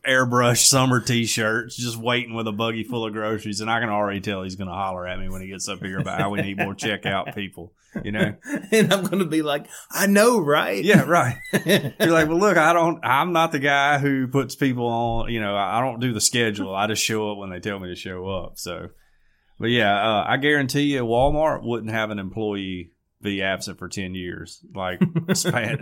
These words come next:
Speaker 2: No.
Speaker 1: the Spanish government would.
Speaker 2: <laughs> I was
Speaker 1: You know?
Speaker 2: about to say, you, you call in once and they're, <laughs>
Speaker 1: They're like,
Speaker 2: they're
Speaker 1: "Ah, we're
Speaker 2: probably
Speaker 1: done."
Speaker 2: like, "You know what? We're just gonna get
Speaker 1: Yeah.
Speaker 2: a new guy." <laughs>
Speaker 1: Yeah, we'll just get a new guy. We'll pay somebody else. It'll be fine.
Speaker 2: <laughs>
Speaker 1: You go ahead and take it easy.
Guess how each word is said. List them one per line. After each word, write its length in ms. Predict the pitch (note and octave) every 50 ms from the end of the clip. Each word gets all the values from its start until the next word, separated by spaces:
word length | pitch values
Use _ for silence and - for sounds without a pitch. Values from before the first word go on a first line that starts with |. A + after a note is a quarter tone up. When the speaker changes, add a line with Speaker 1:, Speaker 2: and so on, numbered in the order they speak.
| D3 A#2+
Speaker 2:
No. 80 | -
Speaker 1:
the 60 | -
Spanish 480 | B2 A#2 C#3+ A#2+ A#2 A2 A#2 A2 G2 G#2+
government 480 | A2+ A2+ G#2+ G#2 G2+ F2 F#2 F#2 F#2 F#2+
would. 360 | F#2+ F#2 F2+ F2 E2+ F2 -
Speaker 2:
<laughs> 40 | -
I 60 | -
was 120 | - F#3+
Speaker 1:
You 60 | -
know? 40 | G2+ -
Speaker 2:
about 40 |
to 60 | F3+ D#3+
say, 280 | - - C#3+ C3+ C3 - - - - - - -
you, 140 | E3 G3
you 220 | G3 G3+ G3+ G3+ G3
call 220 | - F#3+ E3+ E3
in 200 | D#3 D3 D3 C#3
once 360 | C3+ D3+ D#3 C#3+ C3 C3 -
and 100 | C3+ B2+ B2+
they're, 140 | A2 G3+ -
<laughs> 40 |
Speaker 1:
They're 100 | - G#3+
like, 200 | - A#2+ - - A#2
Speaker 2:
they're 60 | B2
Speaker 1:
"Ah, 140 | B2 - -
we're 40 | -
Speaker 2:
probably 160 | - D#3+ D#3 D#3
Speaker 1:
done." 60 | C#3+
Speaker 2:
like, 180 | C3+ C3 C#3
"You 80 | D3+ D3
know 140 | D#3 D#3 D3+
what? 240 | D3+ D3+ D#3 C#3+ D3+
We're 80 | D3+
just 120 | D3 D#3+ D3+
gonna 120 | D#3+ C3+
get 120 | C3+ C#3+ A#2
Speaker 1:
Yeah. 100 | G#2+ -
Speaker 2:
a 20 | E3+
new 60 | E3+
guy." 260 | D3 C#3+ B2+ B2+ G3 - - D#3 -
<laughs> 40 | -
Speaker 1:
Yeah, 140 | A2 G2 G2 G2+
we'll 140 | G#2 A2+ B2+
just 160 | C3 C3 B2+
get 100 | B2+ A#2
a 60 | A2
new 160 | A2+ A2+ A2+
guy. 260 | A2 A2 G#2+ G#2 G#2
We'll 100 | G#2 G#2
pay 180 | G2+ - G#2 F#2+
somebody 480 | - - G2+ F#2+ F#2 F2+ F2+ F2 E2+ E2+
else. 280 | E2+ E2 - F3 -
It'll 120 | - E3+ F3
be 120 | G3+ - -
fine. 460 | - D3+ D#3 - - C#3 C3+ C3+ -
Speaker 2:
<laughs> 40 | -
Speaker 1:
You 180 | D3+ G2 F#2+ F2
go 200 | F#2 G#2 G#2 G2
ahead 160 | F#2 G2 F#2+
and 140 | F#2 F2 -
take 180 | G2 F#2+ F#2
it 100 | F#2 F2+
easy. 400 | F2+ F2 F2 F2 F2 F2+ E2+ E2+